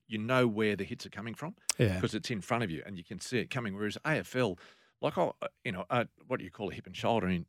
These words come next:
Speaker 1: in A F L? In league and union, that's called a cheap shot because the guy doesn't see it coming. So it's, it's different what people think is, is tough. And, you know, I look at, I think rugby league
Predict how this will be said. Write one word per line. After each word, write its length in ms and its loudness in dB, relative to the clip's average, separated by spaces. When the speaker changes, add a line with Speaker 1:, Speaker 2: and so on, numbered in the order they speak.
Speaker 1:
in 300 -8
A 140 0
F 140 -6
L? 300 0
In 240 -8
league 180 4
and 100 0
union, 160 -2
that's 160 -2
called 180 -2
a 40 -14
cheap 280 4
shot 200 -2
because 240 -10
the 80 -8
guy 200 0
doesn't 220 -6
see 140 -12
it 120 -16
coming. 280 -4
So 260 2
it's, 280 -8
it's 180 -4
different 320 0
what 220 0
people 280 -2
think 300 -4
is, 280 -8
is 160 -16
tough. 320 -4
And, 240 -10
you 80 -10
know, 140 0
I 60 4
look 180 0
at, 80 -2
I 100 2
think 180 0
rugby 280 -2
league 400 -4